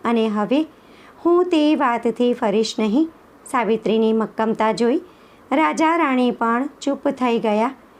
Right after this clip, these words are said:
રાજા અશ્વપતિ ના છૂટકે ધુમ્મતસેન રાજાના આશ્રમમાં ગયા અને પોતાની દીકરીનું માંગુ નાખતા કહેવા લાગ્યા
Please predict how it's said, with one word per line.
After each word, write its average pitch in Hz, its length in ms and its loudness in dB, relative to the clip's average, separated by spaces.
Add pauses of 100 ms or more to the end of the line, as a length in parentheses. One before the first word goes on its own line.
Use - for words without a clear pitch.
(260)
રાજા 320 560 2
અશ્વપતિ 277 920 0
ના 254 240 2
છૂટકે 294 540 -2 (760)
ધુમ્મતસેન 320 1040 2
રાજાના 247 520 0
આશ્રમમાં 233 720 0
ગયા 226 300 0
અને 240 380 0
પોતાની 233 540 0
દીકરીનું 226 500 0
માંગુ 220 400 0
નાખતા 233 420 -2
કહેવા 220 360 0
લાગ્યા 220 520 0